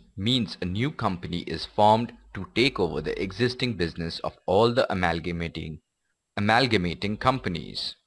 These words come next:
The resource dependency model states that a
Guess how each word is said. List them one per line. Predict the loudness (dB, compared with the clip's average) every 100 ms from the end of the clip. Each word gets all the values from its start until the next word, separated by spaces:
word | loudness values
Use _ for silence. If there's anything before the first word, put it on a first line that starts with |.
| _ _ _ _ _ _ _ _ _ _ _ _ _ _ _ _ _ _ _
The | -4 -2
resource | 0 0 2 2 2
dependency | -2 0 4 4 4 2 0 0
model | 4 4 4 -4
states | -8 -2 2 2 -2 -18 _
that | -2 0
a | 0 -2